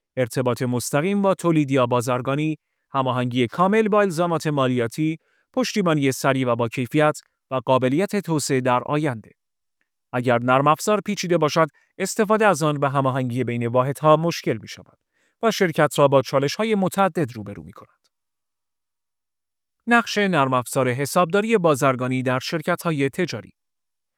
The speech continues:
یک شرکت بازرگانی به نرم افزاری نیاز دارد که مدیریت سفارشات خرید، کنترل انبار، صدور فاکتورهای فروش، محاسبه سود کالا،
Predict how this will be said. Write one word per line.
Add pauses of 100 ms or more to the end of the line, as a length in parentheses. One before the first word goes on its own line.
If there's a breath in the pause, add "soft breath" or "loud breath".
(320)
یک
شرکت
بازرگانی
به
نرم
افزاری
نیاز
دارد
که (720)
مدیریت
سفارشات
خرید، (260)
کنترل
انبار، (200)
صدور
فاکتورهای
فروش، (600)
محاسبه
سود
کالا،